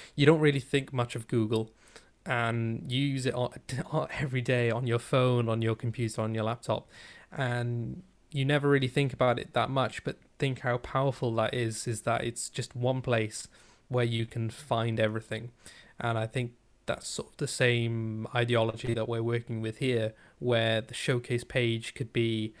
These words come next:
a place where all student designers can go, and even companies can come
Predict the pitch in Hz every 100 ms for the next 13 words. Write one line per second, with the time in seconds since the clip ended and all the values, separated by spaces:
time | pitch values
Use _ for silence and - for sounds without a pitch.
0 | - - _ - - - 117 113 - 117
1 | 110 107 - - _ _ _ _ _ _
2 | 165 135 123 - 123 120 113 113 113 117
3 | 104 113 110 117 104 104 - _ - -
4 | 117 120 113 113 - 127 120 110 110 113
5 | 110 104 107